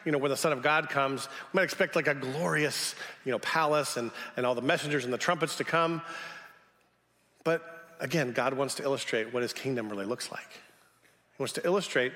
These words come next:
this upside-down kingdom that he's introducing into the world. And so Jesus is born in the most humble of places to a humble couple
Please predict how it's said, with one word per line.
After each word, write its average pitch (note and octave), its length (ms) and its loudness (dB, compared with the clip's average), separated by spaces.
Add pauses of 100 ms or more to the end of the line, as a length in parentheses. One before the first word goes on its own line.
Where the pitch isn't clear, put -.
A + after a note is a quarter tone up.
(320)
this B2 200 0
upside-down C#3 960 2
kingdom A2+ 560 0 (1300)
that A#2+ 140 -4
he's A#2 140 -6
introducing A2+ 560 -4 (400)
into A2+ 100 -4
the A2 60 -2
world. B2+ 260 2
And A2+ 100 -6
so C3 120 0
Jesus F3+ 560 0 (300)
is B2 100 0
born A#2+ 340 2
in A#2+ 80 -2
the B2 60 0
most A#2 220 -2
humble F3+ 320 0
of C#3 80 -2
places - 440 -6
to - 160 -8
a G#2+ 60 -4
humble F3 400 -4
couple - 440 -10